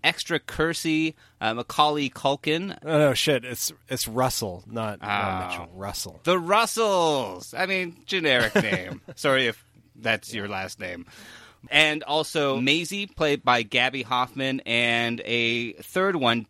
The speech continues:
Speaker 1: Tia, the moody teenager, who, uh, I wrote her name down somewhere, but it's, uh, not really, you know, well, anyway. The point
Speaker 2: You mean
Speaker 1: is
Speaker 2: the actress?
Speaker 1: Oh, yeah, Jean Louise Kelly.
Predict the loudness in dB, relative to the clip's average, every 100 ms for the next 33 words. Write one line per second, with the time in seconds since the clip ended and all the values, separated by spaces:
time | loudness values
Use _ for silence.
0 | -4 -2 4 6 6 4 0 0 2 2
1 | 0 0 -6 -8 -6 -2 0 0 0 -2
2 | -2 -6 -20 _ _ -2 0 0 2 4
3 | 4 4 4 2 2 0 -4 -8 -4 0
4 | 2 4 4 4 2 0 -2 -4 -4 -8
5 | -8 -8 -8 -10 -12 -10 -8 -8 -10 -8
6 | -8 -6 -8 -10 -12 -16 -20 -6 -2 -2
7 | 0 -4 -6 -20 -16 -6 -4 -4 -6 -16
8 | _ _ _ _ _ -4 -2 0 2 2
9 | 4 2 2 2 2 0 0 -4 -6 -8
10 | -2 6 6 6 4 0 0 2 0 0
11 | 0 -2 -4 -4 0 2 0 -4